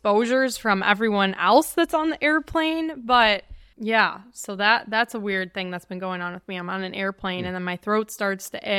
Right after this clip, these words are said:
Speaker 1: itch, and I'm kinda short of, short of breath. But yeah, your, your thoughts just kinda got me thinking about that.
Speaker 2: I think that that's an interesting, interesting thought, though, because generally speaking, we, we know of airlines having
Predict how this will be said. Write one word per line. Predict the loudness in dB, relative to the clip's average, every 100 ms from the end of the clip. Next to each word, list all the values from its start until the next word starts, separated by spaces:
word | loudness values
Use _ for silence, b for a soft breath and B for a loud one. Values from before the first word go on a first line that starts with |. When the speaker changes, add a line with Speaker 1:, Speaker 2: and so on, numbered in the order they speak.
| -2 -2 -4
Speaker 1:
itch, | -8 -16 -16
and | -10 -10
I'm | -10 -12 -20 _ _
kinda | -6 -6
short | -6 -8 -8
of, | -10 -14 _
short | -10 -8
of | -8 -8
breath. | -4 -2 -4 -8 _ _
But | -2 2 2 0 _ _ _ _ _ _ _ _ _
yeah, | 2 4 4 0 -10 _
your, | -20 -12 0 4 4
your | 2 0 0
thoughts | 2 6 6 4
just | -6 -8 -4
kinda | -4 0
got | 0 -2
me | -6
thinking | -8 -10 -12
about | -12 -12 -10
that. | -6 -4
Speaker 2:
I |
think | -2 -2
that | -2 -4 _
that's | -4 -4
an | -4
interesting, | -4 -4 -6 -6 -6 -8 -14 -12
interesting | -10 -8 -8 -8
thought, | -2 0 0
though, | -4
because | -6 -10 -4 -4 -4 -12 _ _ _ _
generally | -4 2 2 2 -4
speaking, | -4 -6 -4 -4
we, | -2 -2
we | -4 -4 -2
know | 0 0
of | -2 -4
airlines | -4 -2 -4 -4
having | -4 -2 -4 -8